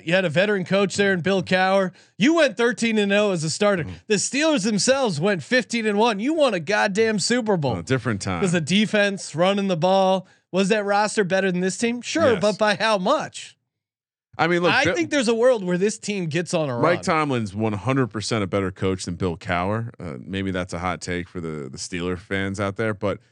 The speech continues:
Speaker 2: I, I like, again, it does seem like, and maybe just hopping over, it does seem like George Pickens is an
Speaker 1: Oh,
Speaker 2: absolute
Speaker 1: yeah.
Speaker 2: stud. Uh, for him to have the most rookie receiving
Speaker 1: <laughs>
Speaker 2: yards, Sean,
Speaker 1: Oh, that's fun.
Speaker 2: ten to one.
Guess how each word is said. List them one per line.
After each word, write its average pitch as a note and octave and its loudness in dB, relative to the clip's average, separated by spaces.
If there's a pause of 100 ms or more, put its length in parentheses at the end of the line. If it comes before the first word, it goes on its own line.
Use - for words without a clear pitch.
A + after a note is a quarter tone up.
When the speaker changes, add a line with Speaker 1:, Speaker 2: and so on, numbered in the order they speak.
(340)
Speaker 2:
I, C#3 -2 (300)
I A#2 -2
like, B2+ 0 (460)
again, G2+ -2
it F2 -8 (140)
does A2 0
seem A2 -2
like, G2+ -4
and F#2 -6
maybe G2 -2
just F2 -8
hopping F#2 -2
over, G2 -2
it F2 -4
does F#2+ -4
seem G2+ -4
like F#2 -4
George F2+ -6
Pickens A2+ -4
is F2 -10
an D2+ -10
Speaker 1:
Oh, E2 -6
Speaker 2:
absolute G2 -2
Speaker 1:
yeah. A#2+ -2
Speaker 2:
stud. G#2+ -2 (380)
Uh, G2 -2
for G2+ -4
him D3+ 0
to F#3 0
have E3+ 0
the D3 -4
most C3+ -2
rookie D3 -2 (240)
receiving A#2+ 0
Speaker 1:
<laughs> E2+ -4
Speaker 2:
yards, A#1+ -10
Sean, C2 -12
Speaker 1:
Oh, E3 0
that's E3+ -2
fun. B2 -4 (260)
Speaker 2:
ten A#2+ -2
to G#2+ 0
one. D#2+ -8